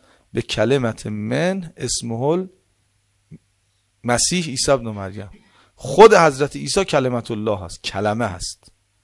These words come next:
خود او یک کلمه است. کلمه اینجا هم به معنای همون اسم هست، یعنی معنای قریب داره، نزدیک هست، می‌تونه شاهد برای بحث ما باشه. خود او اصلاً چی هست آقا؟ کلمه هست، کلمه.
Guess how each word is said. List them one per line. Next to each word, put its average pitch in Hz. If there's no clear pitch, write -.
خود 143
او 175
یک 165
کلمه 117
است. 110
کلمه 147
اینجا 165
هم 156
به 143
معنای 135
همون 139
اسم -
هست، -
یعنی 110
معنای 123
قریب 117
داره، 92
نزدیک 101
هست، -
می‌تونه 131
شاهد 123
برای 117
بحث 113
ما 110
باشه. -
خود 233
او 254
اصلاً 170
چی -
هست 170
آقا؟ 190
کلمه 131
هست، 107
کلمه. 117